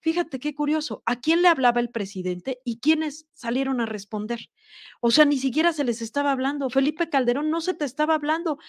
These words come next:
Lógicamente, ¿qué podíamos esperar de un Felipe Calderón que sale a pedir disculpas? Pues sí es el empleado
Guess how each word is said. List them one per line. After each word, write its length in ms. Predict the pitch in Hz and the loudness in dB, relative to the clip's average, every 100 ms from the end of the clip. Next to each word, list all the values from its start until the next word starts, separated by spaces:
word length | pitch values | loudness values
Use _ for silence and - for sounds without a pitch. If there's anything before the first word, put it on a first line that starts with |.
| - - | -20 0
Lógicamente, 1200 | 233 247 311 - 403 359 240 233 254 240 294 427 _ _ _ _ | 6 8 6 6 4 6 2 2 0 -2 -4 -6 _ _ _ _
¿qué 120 | 349 | 0
podíamos 480 | 349 349 339 339 320 | 4 4 4 0 -4
esperar 440 | 285 - 262 294 | -6 -2 0 -2
de 60 | 294 | -4
un 80 | 285 | -6
Felipe 340 | 277 262 294 | -6 -4 -6
Calderón 400 | 277 240 220 262 | -4 -2 -4 -4
que 100 | 277 | -8
sale 220 | 262 262 | -6 -6
a 80 | 262 | -2
pedir 240 | 240 233 254 | 0 0 -4
disculpas? 420 | 269 302 320 302 | -8 -6 -4 -2
Pues 140 | 262 | -2
sí 80 | 277 | -2
es 120 | 285 | -2
el 120 | 320 | 0
empleado 680 | 294 247 202 190 190 330 | 0 0 -2 0 0 -2